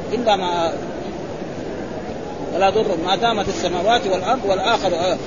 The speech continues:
أسود مربادا كالكوز مخفيا لا يعرف معروفا ولا ينكر منكرا إلا ما أشرب من هواه". قال القاضي عياض: "ليس تشبيهه ب-، بالصفا، آه،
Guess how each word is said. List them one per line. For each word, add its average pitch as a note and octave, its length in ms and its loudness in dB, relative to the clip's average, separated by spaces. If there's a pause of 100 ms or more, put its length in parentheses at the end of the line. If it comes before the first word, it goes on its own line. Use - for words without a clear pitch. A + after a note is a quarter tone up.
(280)
أسود G3 260 2
مربادا E3+ 840 0 (120)
كالكوز G#3 380 4 (640)
مخفيا A#3 600 0 (500)
لا A3 160 6
يعرف A3 280 4 (120)
معروفا A3 480 2
ولا F3+ 180 4
ينكر A3 340 2 (120)
منكرا G3 320 2
إلا G3+ 360 2
ما F#3 260 0
أشرب G3 240 0 (260)
من F3 180 -2
هواه". E3 240 6 (340)
قال G#3 160 4
القاضي F#3 440 2
عياض: G3+ 200 4 (300)
"ليس A3 200 0
تشبيهه F#3 540 0
ب-، E3 300 -2 (400)
بالصفا، G#3 560 2 (340)
آه، E3+ 260 0